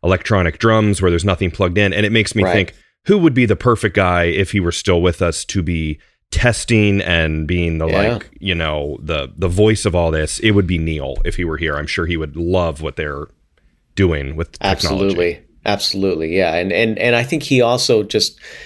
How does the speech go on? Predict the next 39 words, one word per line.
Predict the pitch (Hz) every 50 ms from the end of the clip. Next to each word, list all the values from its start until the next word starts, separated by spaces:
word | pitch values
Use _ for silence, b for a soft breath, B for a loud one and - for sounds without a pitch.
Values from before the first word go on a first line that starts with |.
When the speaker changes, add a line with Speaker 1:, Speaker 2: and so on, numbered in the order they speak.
| B B
Speaker 2:
he | B - - 123
loved | 110 110 113 110 110 107 - -
to | 110
let | 101 101 104 107 104 104 - - 113
them | 107 101 101 98 95 92 92 92 87 - - _ - b b b b b b b b b b - - 123 107
do | - 113 127 131 127
their | 110 120 113 107 107 104 -
sort | - - - 110 107
of | 101 95 101
mad | 107 107 101 98 101 98
scientist | - 107 101 101 104 101 98 - 104 90 - -
work | 101 98 98 95 85 - -
and | 90 85 -
come | - - 98
up | 98 98 95
with | - 98 87 - - - - -
any | 117 113 110 110 110 98
sort | - - 113 101 92
of | 92 -
idea. | 95 90 90 87 95 95 95 90 85 80
And | 80 85 85
then | 85 76
he | 80 85 90
would | 85 87 85 -
take | - 87 80 82
it | 80
out | 82 82 82 82
on | 82 80
the | 82 82
road. | 80 82 85 80 80 78
He'd | 78 80 -
try | - - 82 82 80
it | 78 82 85
out. | 80 82 82 85 85 82 -
Or | 78 76 - - B B B B B B
he | B - - 202
also | 208 226 233 226 - 180
lived, | 156 131 120 123 151 175 185 147 135 - - - -
um, | - 107 104 104 101 101 98 98